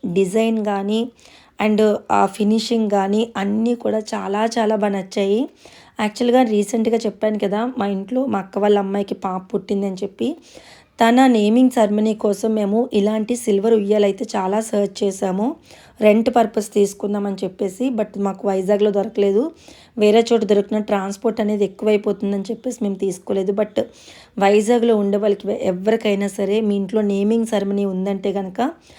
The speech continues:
రెంటల్ పర్పస్ అయితే ఇస్తున్నారండి. చక్కగా మీరు, ఆ, ట్రాన్స్‌పోర్ట్ పెట్టుకొని రెంటల్ పర్పస్ కనుక తీసుకున్నట్లయితే కనుక చాలా గ్రాండ్గా ఉంటుంది and చాలా బాగుంటుంది. మన పిల్లలకి ఇచ్చే ఒక బెస్ట్ మెమొరీ అవుతుందన్నమాట.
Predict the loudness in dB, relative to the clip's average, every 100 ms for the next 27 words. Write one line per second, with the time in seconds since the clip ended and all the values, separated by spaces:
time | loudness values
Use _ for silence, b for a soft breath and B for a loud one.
0 | B B 2 4 4 4 4 0 0 -4
1 | -2 -2 0 -2 -4 -6 -4 -4 -2 -2
2 | -4 b b b -12 -12 -4 2 2 2
3 | 0 -2 B B B -2 0 0 -2 -2
4 | -4 0 0 0 -2 -2 -2 0 0 0
5 | -2 0 -2 -2 -4 -4 -4 -4 -6 -6
6 | -6 -4 -4 -4 -4 -4 -4 -4 -4 -6
7 | -4 -4 B B B _ -10 -8 0 2
8 | 4 2 0 -2 -2 -2 -2 -2 -2 -4
9 | -6 -4 -2 -2 -2 -2 -4 -2 -2 -2
10 | -4 -2 0 2 2 0 -6 -4 -4 -2
11 | -2 -4 -4 -2 -2 -2 0 2 0 -2
12 | -4 -4 -4 -6